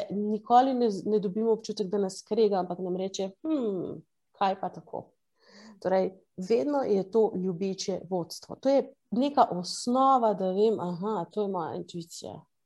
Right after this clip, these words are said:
Ego Zemeljski jaz, ker je znotraj podzavesti ogromno programov, je lahko introjekcija, je lahko glas očeta, glas mamere,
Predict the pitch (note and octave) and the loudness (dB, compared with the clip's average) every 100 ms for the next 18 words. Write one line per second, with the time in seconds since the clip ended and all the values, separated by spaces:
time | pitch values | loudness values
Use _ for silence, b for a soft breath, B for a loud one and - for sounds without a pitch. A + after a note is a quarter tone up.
0 | _ B B B B B3+ D#4 G3+ F3+ C4 | _ B B B B 2 2 2 2 2
1 | - _ _ _ _ F3 F3+ B3+ G#3 G#3 | -2 _ _ _ _ -2 2 2 0 -6
2 | - F#3+ F3+ A3 B3 - - _ - G3+ | -4 0 2 0 -4 -14 -18 _ 0 2
3 | F#3 F3+ G3+ A3 G#3 F#3+ F#3+ F#3+ F#3+ F#3+ | 4 2 0 0 -2 -2 0 0 0 0
4 | G3+ G3+ F3+ F3 F#3 F3+ G3+ G#3+ G3 E3+ | 0 0 -2 0 2 2 0 -4 -6 -2
5 | F3 F3 G3+ G3+ F#3+ F3 F3 - F#3+ A3+ | 0 0 0 -2 0 -2 -4 -4 -2 -2
6 | G#3+ G#3+ F#3+ G3 G3 - - D#3+ D#3 D#3+ | -4 -2 -2 -2 -4 -6 -4 -2 0 0
7 | D#3+ F3+ F3 F3 E3+ D3 - A3+ A3 F#3 | 2 2 2 0 0 -8 -6 -6 -2 -2
8 | E3 D3 - - G3 G#3+ G#3+ G#3 | 0 0 -2 -6 -4 -2 0 0